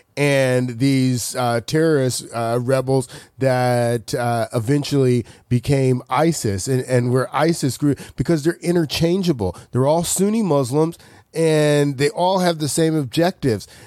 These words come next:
getting rid of the Shia in Syria and getting rid of the Shia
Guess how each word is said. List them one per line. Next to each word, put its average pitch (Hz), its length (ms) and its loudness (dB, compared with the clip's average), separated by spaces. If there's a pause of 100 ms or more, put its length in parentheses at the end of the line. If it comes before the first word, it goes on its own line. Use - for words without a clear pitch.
(120)
getting 170 260 2
rid 170 160 2
of 151 160 0
the 139 80 0
Shia 170 520 0 (240)
in 143 240 0
Syria 247 680 0 (240)
and 240 280 0
getting 214 240 0
rid 196 200 0
of 185 80 -2
the 175 80 2
Shia 180 460 -2